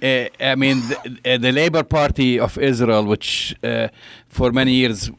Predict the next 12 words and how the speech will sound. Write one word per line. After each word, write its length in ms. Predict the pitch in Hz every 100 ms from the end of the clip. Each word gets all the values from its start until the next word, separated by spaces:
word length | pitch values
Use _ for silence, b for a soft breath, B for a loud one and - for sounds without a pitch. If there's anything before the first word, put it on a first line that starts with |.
| _
was 360 | - 120 123 120
considered 560 | - 120 - 131 117 101
the 100 | 113
progressive 640 | - 104 123 131 123 -
party, 640 | - 113 104 - 113 104 B B B B
is 160 | 131 120
pretty 320 | 196 170 156
much 500 | 139 123 - - - 120
has 320 | 123 127 107
been 180 | 127 123
reduced 640 | 120 107 120 127 110 -
to 260 | 117 107